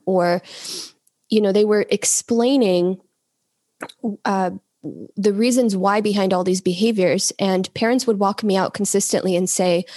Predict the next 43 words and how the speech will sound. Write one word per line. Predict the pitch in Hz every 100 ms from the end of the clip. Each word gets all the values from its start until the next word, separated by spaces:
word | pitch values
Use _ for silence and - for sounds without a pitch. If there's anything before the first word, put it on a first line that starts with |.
| - - - - -
"I | 226
don't | 214 233 302
know | 240 233
how | 226 220
you | 202
got | 190 -
my | 185
kid | 175 - 185 185
to | -
open | 185 185 185
up | 175
and | 180 175
be | 156 -
honest. | 170 156 - - - - - - - - -
I | 208
have | 208 208
no | 214 220
idea. | 233 214 208 180 - -
We've | 208 220
been | 226 214
asking | 196 - 196 196
them | 185 180
for | - 180
months | 190 196 - - - -
or | 185
years | 185 190 202 127 190 -
to, | - 180 -
to | -
help | 185 175
us | 180 -
understand. | 175 170 - - 165 156
And | - 190
this | 190
is | 190
the | 185
first | - 196 -
time | 202 185
that | 180
we | 180 165 -
actually | 185 180 - 175 156
get | - 160
it." | - - _ - - - - - - _ 208
Um, | 190 185 175